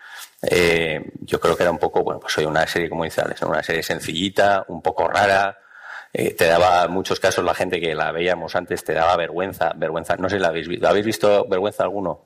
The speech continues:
Sí. Bueno, por ahí tres personas que dicen que sí, los demás verán Netflix, pero bueno. O Euskaltel, Euskaltel tiene unas series impresionantes.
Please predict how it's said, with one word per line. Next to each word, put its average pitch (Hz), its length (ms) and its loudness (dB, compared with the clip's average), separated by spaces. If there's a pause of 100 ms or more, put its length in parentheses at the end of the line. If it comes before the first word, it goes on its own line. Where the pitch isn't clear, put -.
(120)
Sí. - 240 0 (340)
Bueno, 80 140 0
por 78 140 4
ahí 82 220 4
tres 82 200 0
personas - 340 -4
que 90 80 -4
dicen 82 140 -4
que - 120 -2
sí, - 340 -4
los 85 140 -2
demás 80 460 -2
verán 82 320 2
Netflix, 82 460 -2
pero 87 160 0
bueno. 85 160 -2 (1300)
O - 40 4
Euskaltel, 87 540 2
Euskaltel 82 400 -2
tiene 98 160 -2
unas 90 140 -2
series 92 260 -4
impresionantes. 78 640 -6